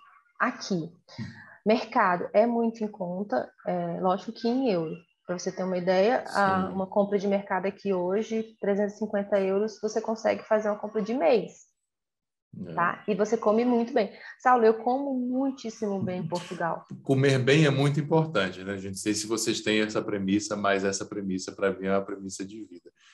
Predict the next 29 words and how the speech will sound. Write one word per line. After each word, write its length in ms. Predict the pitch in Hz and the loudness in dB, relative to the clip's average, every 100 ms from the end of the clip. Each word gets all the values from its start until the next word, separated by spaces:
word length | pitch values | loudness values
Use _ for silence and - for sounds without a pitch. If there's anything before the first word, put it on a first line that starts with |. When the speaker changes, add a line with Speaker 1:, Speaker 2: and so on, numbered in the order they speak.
| _ _ | _ _
Speaker 2:
Comer 380 | 123 139 143 | 4 6 6
bem 240 | 127 123 143 | 6 6 8
é 80 | 127 | 6
bom 260 | 120 139 | 6 4
demais. 720 | 156 156 113 110 110 - - - | 4 2 4 4 2 0 -10 -6
<laughs> 640 | 127 - - 160 - - _ _ | -4 -4 -8 -12 -14 -20 _ _
Speaker 1:
Não, 400 | 392 415 - 294 | 4 6 6 6
e 120 | 339 | 6
é 80 | 381 | 6
assim, 340 | 392 392 330 | 4 0 0
coisa 260 | 294 269 294 | 2 0 -2
simples, 460 | - 339 359 233 | -4 -4 -2 -4
sabe? 300 | 226 202 196 | 0 2 2
Eu 40 | 214 | 0
vou 80 | |
te 140 | 240 233 | -2 -2
dizer 240 | 247 233 | -2 6
Speaker 2:
É, 240 | 262 269 147 | 8 8 6
Speaker 1:
que 140 | - | 6
é 40 | |
uma 60 | 247 | 6
Speaker 2:
coisas 60 | 240 | 6
Speaker 1:
coisa 80 | |
Speaker 2:
são 100 | 254 | 2
Speaker 1:
assim, 80 | - | 4
Speaker 2:
caríssimas 600 | 120 120 - 220 240 233 | 6 6 8 8 8 6
Speaker 1:
básica. 220 | 196 180 | 4 0
Speaker 2:
aqui, 140 | 190 180 | 0 0
né? 220 | 175 185 | -4 -10